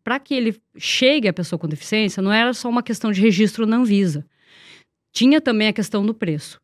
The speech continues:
Então, hoje o Exxon, ele custa a fabricação dele entre vinte e quatro e vinte e seis mil reais, porque tem muito componente eletrônico que é importado pra fazer as placas eletrônicas.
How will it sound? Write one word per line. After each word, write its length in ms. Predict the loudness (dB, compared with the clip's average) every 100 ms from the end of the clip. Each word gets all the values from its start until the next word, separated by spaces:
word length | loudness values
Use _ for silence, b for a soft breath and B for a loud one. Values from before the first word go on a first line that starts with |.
| -4
Então, 320 | -2 0 2
hoje 260 | 4 4 2
o 80 |
Exxon, 300 | 0 0 -2
ele 100 | -4
custa 360 | -4 -8 -10 -8
a 20 |
fabricação 580 | -4 -4 -2 -2 -2 0
dele 240 | 0 2
entre 240 | 0 0 -2
vinte 220 | 0 -2
e 60 | -2
quatro 420 | 0 0 0 -4
e 20 |
vinte 160 | -4 -4
e 60 |
seis 240 | -2 0 2
mil 160 | 4
reais, 600 | 4 4 2 0 -4 -12 -20 _ _ _ _
porque 200 | -6 -4
tem 120 | 0 2
muito 280 | 2 0
componente 540 | -2 -4 0 2 2 0
eletrônico 480 | -4 -2 -2 -2 -4
que 80 |
é 60 | -4
importado 680 | -4 -6 -6 -4 -2 -2 -4
pra 100 | -6
fazer 200 | -4 -4
as 100 | -2
placas 380 | -2 -2 -2
eletrônicas. 720 | 0 0 -2 -2 -2 -4 -8